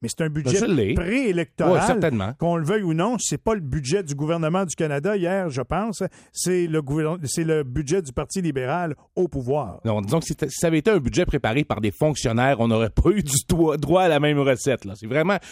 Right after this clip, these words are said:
Speaker 2: un budget qui vise les élections. Et, euh, donc, on essaie de, de, de, de répéter le modèle qui nous a permis de l'emporter et qui nous faisait,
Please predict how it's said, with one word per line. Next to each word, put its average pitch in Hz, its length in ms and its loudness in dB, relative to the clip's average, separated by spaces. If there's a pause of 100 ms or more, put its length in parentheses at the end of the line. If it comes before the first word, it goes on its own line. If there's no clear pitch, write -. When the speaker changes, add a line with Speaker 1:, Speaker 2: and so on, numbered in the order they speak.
(140)
Speaker 2:
un 127 100 2
budget 120 280 -2
qui 117 140 -6
vise 135 280 0
les 104 300 0
élections. 123 560 0 (320)
Et, 165 320 4
euh, 117 140 2 (240)
donc, 139 200 0
on 131 120 0
essaie 165 200 -2
de, 117 160 0
de, 101 300 -2
de, 92 300 -8 (360)
de 101 60 -2
répéter 165 760 0
le 202 60 4
modèle 151 380 4
qui 135 100 -2
nous 127 100 2
a 120 40 0
permis 123 300 0
de 131 80 0
l'emporter 127 640 0
et 233 160 2
qui 240 160 0
nous 240 160 4
faisait, 185 560 0